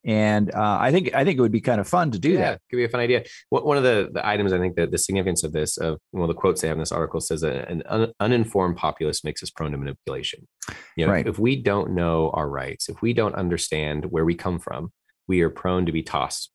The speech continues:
Speaker 2: you know, to the left and to the right. And I think, man, it, it's, it's such a moment to, to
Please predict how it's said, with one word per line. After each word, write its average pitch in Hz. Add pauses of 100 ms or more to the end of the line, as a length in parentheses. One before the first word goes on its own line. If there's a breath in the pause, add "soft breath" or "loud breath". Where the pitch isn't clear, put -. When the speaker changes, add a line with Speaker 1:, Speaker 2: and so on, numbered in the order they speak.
Speaker 2:
you 78
know, 67
to -
the 87
left 78
and 73
to 71
the 71
right. 67 (320 loud breath)
And 92
I 85
think, - (160)
man, 101
it, 80
it's, 92
it's -
such -
a 104
moment 87
to, 76 (180)
to 78